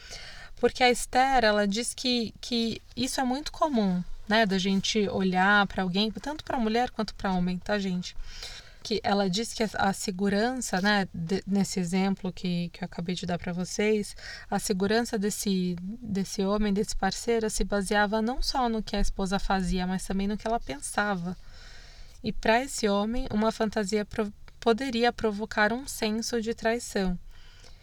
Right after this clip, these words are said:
E as fantasias da Alice, que é, que é o nome dessa mulher no filme, confirmam a sua liberdade e autonomia. E isso o assusta.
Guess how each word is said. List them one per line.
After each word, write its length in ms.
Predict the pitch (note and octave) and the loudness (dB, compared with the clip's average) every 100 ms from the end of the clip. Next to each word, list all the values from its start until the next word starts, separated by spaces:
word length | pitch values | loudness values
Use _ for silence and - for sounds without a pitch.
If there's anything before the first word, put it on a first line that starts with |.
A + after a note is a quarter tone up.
| - - - - | -20 -20 -20 -6
E 160 | G#3 A#3+ | 2 2
as 160 | C4 | 2
fantasias 560 | C#4 B3+ G#3 F#3+ F#3+ F#3 | -2 0 2 4 2 2
da 140 | F3+ | 2
Alice, 520 | F3+ A3 B3 A3+ - G3 | 2 0 -2 -4 -4 -8
que 280 | - F3+ | -4 -2
é, 420 | F3+ E3+ E3+ F3 F#3+ G#3+ - - | 0 0 -2 -4 -8 -14 -20 -18
que 220 | - - F3+ | -14 -6 -4
é 100 | F3 | -2
o 60 | |
nome 180 | E3+ E3+ | -2 -4
dessa 300 | F3 F3 F3+ | -4 -4 -6
mulher 300 | F#3 F#3 F3 F#3+ | -4 -4 -6 -6
no 80 | |
filme, 520 | F3+ - A#3+ A#3 G#3 - - - - - | -10 -6 -2 0 -2 -4 -12 -20 -18 4
confirmam 840 | B3 D4 - B3 B3 C4 A#3+ G3+ | 4 4 -4 -2 0 0 0 0
a 60 | |
sua 180 | G3 - | 0 0
liberdade 960 | G3 F#3+ A3 G#3+ F#3+ F#3 G3+ A3 A#3 C4 - | 0 2 0 2 4 6 4 0 -4 -8 -10
e 200 | B3+ C#4+ | -8 0
autonomia. 880 | D4+ C#4+ - A3+ G#3+ G#3+ F3+ D#3+ E3 - - - - - | 0 0 0 0 2 2 2 0 -4 -8 -14 -14 -12 -4
E 300 | C#4 G#3+ A3 | 2 2 2
isso 340 | - - C#4+ D4+ - | 0 -4 -8 -10 -6
o 140 | A#3+ | -2
assusta. 760 | D4+ - - C#4+ G#3 - - | -2 -4 -2 -2 -2 -2 -2